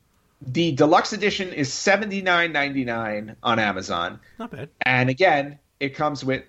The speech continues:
Speaker 1: the ten dollar Prime credit and the, the, the Keyblade D L C.
Speaker 2: Okay.
Speaker 1: If you go to Walmart,
Speaker 2: <laughs>
Speaker 1: there's more. There's, there's a ton of these. If you go to Walmart and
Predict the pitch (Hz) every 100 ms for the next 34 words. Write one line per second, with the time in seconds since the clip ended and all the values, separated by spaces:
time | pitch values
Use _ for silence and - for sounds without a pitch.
0 | _ - 127 151 151 147 147 139 143 135
1 | 131 - 123 117 117 117 _ - 127 123
2 | 120 - 117 110 110 - - 110 - 143
3 | 123 113 113 113 - - 113 95 - 113
4 | 76 - _ _ _ - 127 254 _ -
5 | _ - - - _ _ - 180 220 220
6 | 226 202 190 190 196 190 - - 180 170
7 | 170 156 - _ - 139 185 285 247 107
8 | 71 - - _ _ _ - - 135 123
9 | 123 151 - 110 _ - - - 139 135
10 | 131 131 - 156 98 80 - - - -
11 | - - 165 202 220 196 151 196 208 202
12 | 196 180 180